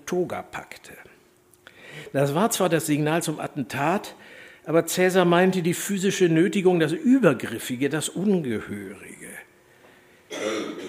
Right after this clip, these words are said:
Eine körperliche Attacke auf ihn als Amtsperson im Senat war eine Grenzüberschreitung, war Gewalt. In allen Gesellschaften sind solche Übergriffe entweder verboten,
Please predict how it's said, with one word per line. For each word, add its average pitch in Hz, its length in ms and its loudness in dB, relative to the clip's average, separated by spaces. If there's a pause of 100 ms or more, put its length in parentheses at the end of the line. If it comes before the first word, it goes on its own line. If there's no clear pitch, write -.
(180)
Eine 131 140 0
körperliche 180 480 2
Attacke 185 420 0
auf - 240 -2
ihn 180 140 0
als - 260 -8
Amtsperson 185 760 0
im 170 280 2
Senat 143 580 -4
war 147 120 -4
eine 147 180 -4
Grenzüberschreitung, 190 1300 -2
war 139 160 0
Gewalt. 117 800 -4 (640)
In - 140 -18
allen 226 300 0
Gesellschaften 107 720 -8
sind 95 220 -14
solche 135 560 0
Übergriffe 143 840 -6 (720)
entweder 120 400 -4
verboten, 170 800 -2